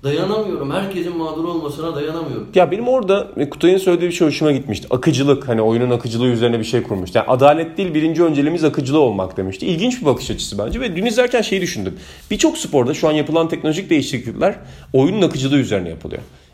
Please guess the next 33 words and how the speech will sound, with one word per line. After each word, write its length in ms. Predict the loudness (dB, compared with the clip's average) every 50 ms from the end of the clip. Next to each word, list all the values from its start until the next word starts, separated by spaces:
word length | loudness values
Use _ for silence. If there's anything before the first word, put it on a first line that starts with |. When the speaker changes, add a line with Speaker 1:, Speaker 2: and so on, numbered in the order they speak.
| _
Speaker 2:
Ama 80 | -8 -8
futbolda 460 | -4 -4 -6 0 2 2 4 4 4
yapılan 320 | 4 4 2 0 0 2 0
değişiklik, 400 | 0 -2 -2 -6 -10 -4 -2 0
özellikle 340 | 2 2 2 0 0 -4
Türk 180 | -6 -6 -6 -6
futbolunda 380 | -8 -6 -2 -2 0 0 0 4
zaten 280 | 4 4 4 4 0
akıcı 320 | -2 -2 -2 0 0 2 2
olmayan 420 | 2 2 2 4 2 2 2 0
bir 60 | -2
oyunu 260 | -2 -2 -2 -4 -6 -8 -10 -16 -20 -12 -4
iyice 260 | 0 0 0 0 -2 -4
içinden 420 | -4 -2 0 2 2 2 2 0
çıkılamaz 500 | -2 0 2 4 4 4 4 2 2 2
bir 60 | 0
rutine 320 | 0 0 0 0 2 2 2
ve 60 | 2
sıkıcılığa 540 | 0 -2 -4 -4 -2 4 6 6 6 4 2
doğru 220 | -2 -4 -4 -6
götürdü. 380 | -6 -8 -8 -10 -12 -12 -12 -10
Speaker 1:
Ama 140 | -8 -6 -6 -6 -6 -6
bu 140 | -8 -8 -8
bir 80 | -6
başlangıç. 560 | -6 -6 -6 -6 -8 -8 -8 -6 -8 -8 -8 -10
İnşallah 460 | -10 -8 -8 -8 -6 -6 -8 -8 -8
ileride 520 | -8 -6 -6 -4 -4 -6 -6 -8 -8 -8 -8 -10
bu 100 | -12 -10
teknoloji, 540 | -8 -8 -8 -8 -8 -8 -8 -8 -8 -8 -8
yani 140 | -8 -8 -6 -6
bunun 180 | -4 -4 -4
ilk 160 | -4 -6 -6
senesi, 360 | -8 -8 -10 -10 -10 -10 -12